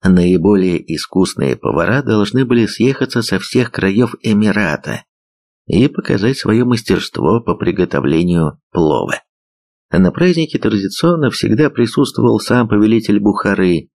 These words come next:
а победитель получал великолепный халат из кладовых эмира.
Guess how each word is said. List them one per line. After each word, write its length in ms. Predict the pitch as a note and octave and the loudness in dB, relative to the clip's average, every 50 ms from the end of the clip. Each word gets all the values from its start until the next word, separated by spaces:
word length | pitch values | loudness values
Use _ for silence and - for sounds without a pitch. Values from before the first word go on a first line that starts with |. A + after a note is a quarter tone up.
| _ _ _ _ _ _ - | _ _ _ _ _ _ -2
а 140 | - A#2+ A2+ | 0 0 0
победитель 600 | A2+ - G2+ G2 G#2 G#2 C3 F#3 F3+ - D3+ D3 | 0 0 0 2 2 2 2 0 0 0 -2 -4
получал 720 | - - C3 A#2+ B2 A2+ - - C3 C#3+ D3 C3+ A#2+ - _ _ _ _ _ - | 0 0 2 2 2 2 2 0 0 2 2 0 0 -2 _ _ _ _ _ -2
великолепный 760 | - G#2+ C#3 F3+ E3 - F#2+ F2+ F2+ G2+ - - - - E2 | 0 2 2 2 0 0 0 0 0 0 -2 -2 -4 -6 -4
халат 500 | - - - - - B2+ D3+ E3 D#3+ - | -4 -4 -4 -2 0 0 0 -2 0 -2
из 180 | A2 C3+ - | -2 -2 -2
кладовых 640 | - - C3 A2+ G2+ F2+ F2 E2 F#2+ G#2+ A2 - - - | -4 -2 -2 0 2 2 0 2 0 -2 -2 -4 -8 -6
эмира. 560 | E2 D2+ C2 B1+ - - - - - - | -4 -4 -4 -4 -6 -8 -8 -8 -10 -12